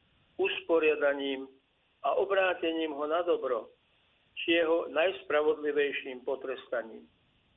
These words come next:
Každý deň nám udeľuje dva dary. Prvý vypočuje volanie: „Odpusť nám naše viny.“ Druhý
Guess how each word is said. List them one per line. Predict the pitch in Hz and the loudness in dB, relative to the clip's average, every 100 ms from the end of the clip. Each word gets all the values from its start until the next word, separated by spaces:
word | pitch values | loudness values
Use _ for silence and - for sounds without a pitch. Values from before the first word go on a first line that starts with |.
| _ _ _ _ _ _ _ _ _ _ _ - | _ _ _ _ _ _ _ _ _ _ _ -2
Každý | 180 208 - - | 0 0 -8 -12
deň | 135 160 151 | -2 -2 0
nám | 123 123 | -4 -4
udeľuje | 147 147 143 135 127 120 117 | -6 -2 0 0 -2 -4 -2
dva | 123 | -2
dary. | 120 123 110 104 - _ _ _ _ _ - | 0 0 0 -4 -14 _ _ _ _ _ -4
Prvý | 127 127 147 165 208 - - _ | -2 0 2 2 0 -6 -20 _
vypočuje | 127 147 156 151 151 120 | -10 0 0 0 -2 -2
volanie: | 131 147 147 147 143 143 - | 2 2 2 2 0 0 0
„Odpusť | 160 175 - 135 - | 0 0 -8 -10 -8
nám | 135 147 147 139 | -2 2 2 0
naše | 131 127 - 143 | -2 -2 -2 -2
viny.“ | 135 123 - _ _ _ _ _ _ _ _ | -2 -4 -10 _ _ _ _ _ _ _ _
Druhý | 123 143 147 147 170 202 202 | -4 -2 0 2 2 2 -2